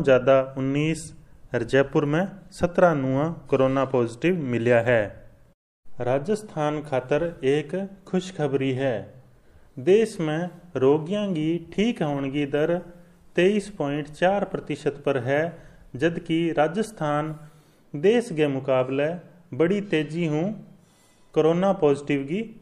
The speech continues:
रिकवरी करन लाग रह्यो है। अठे तीस प्रतिशत की रिकवरी रेट है। बीकानेर जिले री Recovery rate सारा हूँ ज़्यादा है, बा है सतानवे पॉइंट दो नौ।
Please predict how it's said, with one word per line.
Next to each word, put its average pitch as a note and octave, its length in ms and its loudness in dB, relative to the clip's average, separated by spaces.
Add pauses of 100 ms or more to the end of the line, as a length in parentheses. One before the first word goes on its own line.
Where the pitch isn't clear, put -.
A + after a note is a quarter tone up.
(120)
रिकवरी D3 520 0
करन C#3 320 0
लाग B2+ 220 4
रह्यो A#2+ 180 0
है। A#2+ 200 0 (1120)
अठे F#3+ 380 2 (460)
तीस B3+ 280 2
प्रतिशत D3+ 580 -2
की D3+ 200 -4 (340)
रिकवरी C#3 520 2
रेट B2+ 320 4
है। A2+ 240 0 (840)
बीकानेर G3+ 560 2
जिले E3 360 4
री D3+ 140 0 (440)
Recovery F3 520 2
rate D3+ 320 0 (240)
सारा E3 460 2
हूँ D#3 180 0 (460)
ज़्यादा C#3+ 420 4
है, D3+ 580 -2
बा D#3+ 320 0
है D#3 200 -2 (600)
सतानवे F3 800 -2
पॉइंट D3+ 440 -2 (400)
दो D#3+ 340 4
नौ। D3+ 220 0